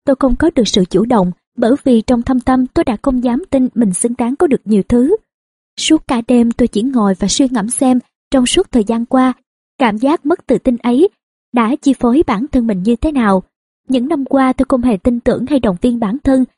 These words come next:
mà chỉ lẩn quẩn trong ý nghĩ mình. Chẳng thể làm nên trò trống gì, lúc nào tôi cũng đánh giá thấp bản thân mình.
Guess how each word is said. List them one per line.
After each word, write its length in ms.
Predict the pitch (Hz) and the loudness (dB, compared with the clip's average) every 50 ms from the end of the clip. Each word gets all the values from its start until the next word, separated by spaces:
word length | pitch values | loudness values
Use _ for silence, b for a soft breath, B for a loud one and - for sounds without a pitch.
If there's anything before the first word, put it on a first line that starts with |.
| _ _ - | _ _ -6
mà 100 | 285 285 | -4 -4
chỉ 160 | - - 233 | -2 0 0
lẩn 260 | 247 277 220 202 269 277 | 0 2 0 0 -2 -2
quẩn 240 | - 240 190 240 262 | -2 -2 -2 -2 -2
trong 140 | 302 254 233 - | -2 -2 -2 -2
ý 100 | 262 269 | -4 -4
nghĩ 280 | 330 320 262 - 247 302 | -2 -2 -2 -2 0 -2
mình. 200 | 320 254 220 202 - _ _ _ _ _ _ _ _ - | 0 0 0 0 -2 _ _ _ _ _ _ _ _ -2
Chẳng 220 | 277 233 240 262 | -2 -2 -2 -2
thể 340 | - 269 226 220 254 339 392 _ - | 0 0 0 2 0 0 0 _ -2
làm 260 | 240 226 208 190 190 | 0 0 2 2 2
nên 220 | 208 233 226 220 | 2 2 2 0
trò 200 | 220 - 240 208 | 0 0 0 0
trống 220 | 190 - 226 226 320 403 - | 2 0 0 -2 -2 -2 0
gì, 200 | 269 220 202 190 _ _ _ _ _ - | 2 2 2 0 _ _ _ _ _ -2
lúc 180 | 330 392 - | -2 -2 0
nào 200 | - 262 233 220 | 0 0 2 2
tôi 140 | 220 - 254 | 2 0 0
cũng 200 | - 247 202 214 | 0 0 -4 -2
đánh 160 | 220 240 247 | -4 -6 -4
giá 160 | 262 269 269 302 | -2 -4 -4 -2
thấp 240 | - 359 415 - | -2 -4 -6 -4
bản 200 | - 233 185 277 | -4 -4 -4 -4
thân 200 | - - 262 240 | -2 -2 -2 0
mình. 160 | 233 220 208 | 0 0 0